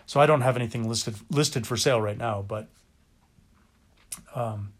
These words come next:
uh, yeah, so I found this, uh, cache of C Ds. I've sold a few for, like, thirty, forty, fifty bucks.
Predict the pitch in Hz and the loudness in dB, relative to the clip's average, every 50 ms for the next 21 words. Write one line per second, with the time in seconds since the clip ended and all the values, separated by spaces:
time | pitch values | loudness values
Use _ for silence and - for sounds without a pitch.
0 | _ _ _ _ _ _ _ _ _ _ _ _ _ _ _ _ _ _ _ _ | _ _ _ _ _ _ _ _ _ _ _ _ _ _ _ _ _ _ _ _
1 | _ _ _ _ _ _ _ _ _ _ _ - - 139 127 120 113 113 113 - | _ _ _ _ _ _ _ _ _ _ _ -8 -2 0 0 0 0 -2 -4 -8
2 | _ _ _ _ _ _ _ _ _ _ _ _ _ _ _ _ _ _ _ _ | _ _ _ _ _ _ _ _ _ _ _ _ _ _ _ _ _ _ _ _
3 | _ _ _ - 143 170 180 139 101 - - 139 127 120 - 135 135 143 127 117 | _ _ _ 2 4 6 6 6 4 2 -2 -2 -2 0 0 0 0 0 0 -2
4 | 113 - - 127 120 113 110 104 104 104 - - _ _ _ _ _ _ _ _ | -4 -4 -4 -4 -4 -4 -6 -8 -8 -10 -12 -16 _ _ _ _ _ _ _ _
5 | _ _ _ _ _ _ _ _ _ _ _ _ _ _ _ _ _ - - 120 | _ _ _ _ _ _ _ _ _ _ _ _ _ _ _ _ _ -10 -4 -4
6 | 139 135 - - 120 110 - - - 127 127 117 143 160 165 156 139 120 113 - | -2 -2 -2 -4 -6 -4 -4 -4 -4 -6 -6 -6 -4 -4 -4 -4 -4 -4 -4 -4
7 | - 120 117 117 107 - - 123 127 120 - 120 107 101 - - 113 113 113 107 | -6 -6 -6 -6 -8 -10 -10 -10 -10 -8 -8 -8 -8 -8 -8 -8 -8 -8 -8 -8
8 | - 117 113 107 104 - - 110 - 117 104 113 113 113 110 - - | -8 -8 -8 -8 -10 -12 -14 -14 -14 -10 -6 -4 -4 -4 -4 -6 -12